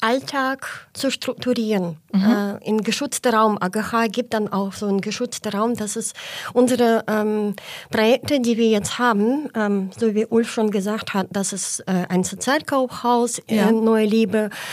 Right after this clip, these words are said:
Speaker 1: dann zwei, ähm, Gastroprojekten und ein Fahrradwerkstatt. Und alle vier Projekte, die sind sehr nah an ersten Arbeitsmarkt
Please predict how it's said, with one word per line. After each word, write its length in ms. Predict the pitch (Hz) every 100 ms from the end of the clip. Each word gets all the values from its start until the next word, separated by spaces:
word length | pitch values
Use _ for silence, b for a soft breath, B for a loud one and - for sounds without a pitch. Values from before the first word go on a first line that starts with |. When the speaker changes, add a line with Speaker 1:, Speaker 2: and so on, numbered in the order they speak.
| B B B -
Speaker 1:
dann 240 | 196 196
zwei, 560 | - - 208 202 196 190
ähm, 1000 | 202 185 180 175 170 165 170 185 180 190
Gastroprojekten 1120 | 190 262 - 269 247 247 247 233 - 240 254 269 -
und 420 | 220 220 220 202
ein 180 | 214 196
Fahrradwerkstatt. 920 | - 269 277 - 247 220 - 233 226
Und 180 | 220 208 -
alle 260 | 254 320 - -
vier 240 | - 285
Projekte, 600 | 285 247 277 - 240 277 B B B B B -
die 100 | 262
sind 240 | 269 269 190
sehr 240 | 247 254
nah 280 | 247 226 226
an 180 | 208 202
ersten 300 | 202 202 -
Arbeitsmarkt 720 | 185 180 175 156 175 160